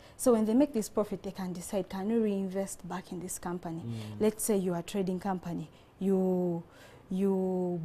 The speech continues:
Speaker 1: buy clothes
Speaker 2: Mm.
Speaker 1: and resell.
Speaker 2: Yeah.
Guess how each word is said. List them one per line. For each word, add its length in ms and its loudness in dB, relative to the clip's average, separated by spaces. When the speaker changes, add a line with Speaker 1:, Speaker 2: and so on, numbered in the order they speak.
Speaker 1:
buy 680 6
clothes 580 2
Speaker 2:
Mm. 160 0
Speaker 1:
and 200 -2
resell. 500 2
Speaker 2:
Yeah. 140 -4